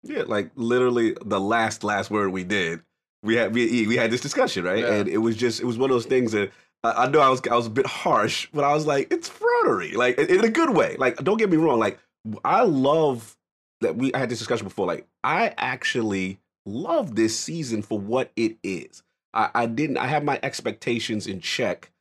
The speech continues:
Speaker 1: You know, obviously a ten dollar D L C and stuff like that. I knew we weren't getting another dungeon.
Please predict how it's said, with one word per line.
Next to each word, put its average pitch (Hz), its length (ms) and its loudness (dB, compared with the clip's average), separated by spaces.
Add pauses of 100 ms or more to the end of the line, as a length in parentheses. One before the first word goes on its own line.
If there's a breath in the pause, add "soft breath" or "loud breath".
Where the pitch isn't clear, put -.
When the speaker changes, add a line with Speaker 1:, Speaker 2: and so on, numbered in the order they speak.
(260)
Speaker 1:
You 107 80 -2
know, 101 100 0
obviously 104 260 0
a 92 40 -2
ten 107 200 0
dollar 98 180 -2
D 95 160 -4
L 90 160 -2
C 90 260 -6
and 82 100 -6
stuff 90 220 -6
like 85 180 -8
that. 85 240 -6
I 101 80 -6
knew 185 180 -4
we 127 100 0
weren't 87 220 -4
getting 80 140 -10
another 78 220 -12
dungeon. 78 440 -14